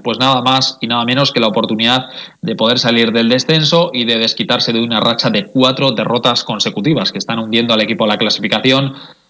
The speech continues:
Quedan doce jornadas, pero cada vez hay menos opciones y cada vez el equipo se puede ir hundiendo más en el fango. Así que obligatorio ganar, sobre todo contra estos rivales directos. Un Cádiz que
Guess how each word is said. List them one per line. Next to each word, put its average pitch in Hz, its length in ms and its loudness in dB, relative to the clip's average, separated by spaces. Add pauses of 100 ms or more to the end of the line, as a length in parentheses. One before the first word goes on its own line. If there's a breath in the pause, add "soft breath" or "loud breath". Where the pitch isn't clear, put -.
(120 loud breath)
Quedan 120 260 2
doce 127 200 0
jornadas, 120 480 0
pero 107 160 -4
cada 104 180 -2
vez 110 220 0
hay 107 100 -2
menos 120 280 0
opciones 113 520 -2
y 120 80 -4
cada 104 220 2
vez 117 160 2 (300)
el 101 160 -2
equipo 104 260 0
se 110 140 -2
puede 110 180 2
ir 110 200 0
hundiendo 107 420 -2
más 104 220 2
en 107 120 -4
el 101 220 0
fango. 143 320 2
Así 98 200 -2
que 123 220 0
obligatorio 110 600 0
ganar, 113 240 0
sobre 104 260 -2
todo 113 300 2 (260 loud breath)
contra 107 280 0
estos 117 180 0
rivales 113 320 2
directos. 143 400 0
Un 110 320 -12
Cádiz 143 400 0
que 120 120 -4